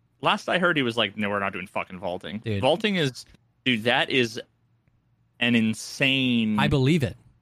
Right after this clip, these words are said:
Speaker 2: Technical hurdle. I believe it.
Speaker 1: Yeah. I mean, it's like literally everything,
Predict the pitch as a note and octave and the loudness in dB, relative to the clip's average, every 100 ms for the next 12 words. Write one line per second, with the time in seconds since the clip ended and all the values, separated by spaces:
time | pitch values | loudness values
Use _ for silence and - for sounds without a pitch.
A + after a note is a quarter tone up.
0 | _ _ _ _ _ - E3 D#3+ C#3+ C3+ | _ _ _ _ _ -4 -2 0 -2 2
1 | B2 A#2+ A2 F#2 - _ _ _ _ _ | 2 2 0 -6 -12 _ _ _ _ _
2 | _ _ _ _ - B2 A2 G#2+ A2 A2 | _ _ _ _ -6 -4 -2 0 2 4
3 | G2 D#2 - - C3+ B2 C#3 B2+ D#3+ A3+ | 2 0 -4 -2 0 2 0 4 4 4
4 | G#3+ G3 D3+ D#3+ G#3 G3+ A3 G#3+ G#3+ G#3+ | 4 4 4 2 2 2 2 2 4 2